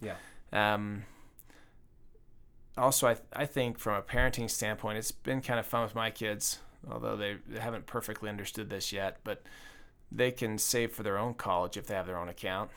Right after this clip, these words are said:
Speaker 2: So, for
Speaker 1: Yeah.
Speaker 2: example, they mow the lawn. I can pay 'em fifteen bucks for mowing the lawn and say, "I'm gonna put ten dollars in your five twenty-nine account."
Speaker 1: They can see the balance grow. And
Speaker 2: Yeah. And then, and it's credited to them. But s-, other parents don't want their children to know anything about the account. They want the child to think they need to pay for their own college. And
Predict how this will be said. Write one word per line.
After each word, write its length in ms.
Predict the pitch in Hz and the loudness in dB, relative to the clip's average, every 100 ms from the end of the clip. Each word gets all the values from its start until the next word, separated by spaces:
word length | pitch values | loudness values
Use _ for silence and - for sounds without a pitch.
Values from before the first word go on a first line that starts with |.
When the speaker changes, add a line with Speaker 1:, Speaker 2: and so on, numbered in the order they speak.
| - - | -16 -10
Speaker 2:
So, 260 | - 101 | -4 -2
for 240 | 98 - 98 | -2 -4 -4
Speaker 1:
Yeah. 40 | |
Speaker 2:
example, 460 | 90 101 98 87 85 | -4 -6 -6 -4 -4
they 140 | 87 | -4
mow 200 | 90 95 | -4 -4
the 40 | 92 | -4
lawn. 540 | 92 104 107 110 113 - - | -2 0 2 0 -4 -8 -10
I 120 | 104 | -6
can 200 | 98 104 98 | -6 -6 -6
pay 180 | 110 | -2
'em 300 | 104 101 104 - - | -2 -2 -6 -12 -10
fifteen 380 | 117 110 110 101 | -8 -6 -6 -4
bucks 300 | 101 98 - | -2 -2 -2
for 80 | 107 | -4
mowing 200 | 101 101 | -2 -2
the 40 | |
lawn 300 | 95 107 104 | 0 0 0
and 160 | 98 95 | -2 -2
say, 140 | 101 | 0
"I'm 100 | 95 | -2
gonna 140 | 95 95 - | -4 -8 -6
put 240 | 117 98 | -4 -4
ten 180 | - 107 | -4 -2
dollars 340 | 98 95 92 98 | 0 0 0 -4
in 120 | 98 | -6
your 260 | 95 85 | -6 -6
five 260 | 90 92 85 | -6 -4 -4
twenty-nine 300 | - 95 90 | -4 -6 -6
account." 400 | 87 - 85 80 - - | -8 -8 -8 -8 -12 -8
Speaker 1:
They 80 | 117 | -6
can 120 | 101 | -4
see 160 | - 123 | -4 -4
the 100 | 104 | -2
balance 360 | 98 98 92 | -2 -2 -4
grow. 400 | - 104 98 98 | -4 -4 -2 -2
And 100 | 92 | -4
Speaker 2:
Yeah. 280 | 95 101 95 95 - - - - | -2 -2 -2 -4 -12 -16 -16 -2
And 160 | 147 135 | 2 4
then, 100 | 131 | 4
and 120 | 123 | 2
it's 140 | 117 | -2
credited 360 | - 123 110 110 | -2 0 0 -2
to 60 | 101 | -2
them. 260 | 101 107 - - | -2 -4 -6 -4
But 100 | 175 | 0
s-, 140 | - | 4
other 180 | 175 180 | 6 6
parents 400 | 160 131 127 - | 8 6 6 4
don't 160 | 127 | 4
want 160 | 123 117 | 4 2
their 100 | 113 | 0
children 340 | - 120 113 | 0 -2 -2
to 40 | 107 | -2
know 160 | 107 | 0
anything 280 | 104 104 110 | 0 0 -4
about 280 | 98 98 98 | -4 -2 -2
the 100 | 95 | -4
account. 320 | 95 - 90 | -6 -4 -4
They 120 | 90 | -4
want 200 | 92 90 | -4 -4
the 120 | - 90 | -8 -10
child 360 | - 98 90 | -4 0 0
to 60 | 90 | -2
think 300 | - 92 95 | -6 -8 -6
they 300 | 92 85 85 | -6 -6 -8
need 160 | 82 87 | -8 -10
to 60 | |
pay 160 | 85 85 | -8 -8
for 140 | - | -6
their 80 | 87 | -6
own 100 | 85 | -6
college. 440 | - 80 82 80 80 | -4 -2 -2 -4 -8
And 140 | 80 | -10